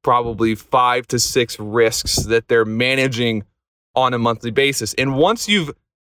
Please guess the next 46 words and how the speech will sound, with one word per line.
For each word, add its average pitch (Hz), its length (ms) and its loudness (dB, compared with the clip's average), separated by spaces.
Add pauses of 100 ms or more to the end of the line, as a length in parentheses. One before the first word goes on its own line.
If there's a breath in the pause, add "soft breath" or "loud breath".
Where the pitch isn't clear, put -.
dealt 170 320 2
with 180 160 -4
those 151 240 4
risks 139 360 0
that 135 200 0
have 135 120 0
not 147 180 0
happened 147 380 -2
yet, 101 200 -2 (220)
remember, 127 220 0
we're 131 220 4 (440)
listing 143 460 0
down 127 300 2
what 139 140 4
are 175 60 0
the 165 140 0
things 143 240 -4
that 131 120 0
could 120 200 -8
keep 175 180 -4
me 151 140 -4
from 135 200 -2
my 127 200 0
goal 120 280 4
this 113 220 -4
month, 117 280 0
this 113 180 -4
quarter, 110 320 0
this 110 200 -4
year. 107 220 -2 (340)
Once 170 300 2
they 160 160 4
have 123 240 0
dealt 165 260 4
with 180 200 -2
the 151 100 4
risks 131 400 0
that 120 280 -2
could 120 180 -8
keep 151 240 -4
them 131 180 2
from 127 220 0
their 120 100 4
targets, 117 500 -2
then 185 420 2 (200)
they 151 240 2